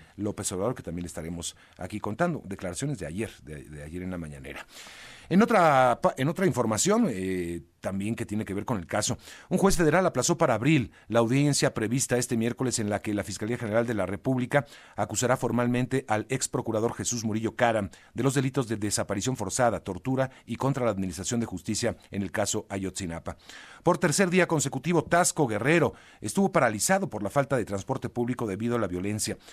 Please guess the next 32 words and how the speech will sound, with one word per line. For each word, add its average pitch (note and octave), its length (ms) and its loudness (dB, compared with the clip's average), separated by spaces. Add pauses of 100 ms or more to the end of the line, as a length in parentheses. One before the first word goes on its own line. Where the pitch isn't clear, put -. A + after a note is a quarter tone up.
(100)
La F2+ 120 -4
Mesa A2 200 0
de A2+ 100 0
Coordinación G2+ 540 -2
para A2 180 0
la F#2+ 160 -4
Construcción A2 600 -4
de G2+ 160 -4
la F#2 140 -6
Paz C#3+ 220 2 (180)
acordó A2 380 0
reforzar C#3 520 2
la F3+ 120 2
seguridad G#2 560 0
en A#2 120 -2
el A2 120 -2
municipio. F2 540 -4 (300)
En F2+ 140 -6
ese E3 180 4
mismo F#3 280 6
municipio, D3+ 560 2 (160)
un A2+ 160 -2
grupo A#2+ 240 2
armado C3 420 4 (300)
privó C3+ 560 0
de F#2 100 -8
la F#2+ 80 -2
libertad F#2+ 500 0
a F#2+ 100 -8
dos A2 180 -4
policías G2+ 400 -4
ministeriales, B2+ 640 0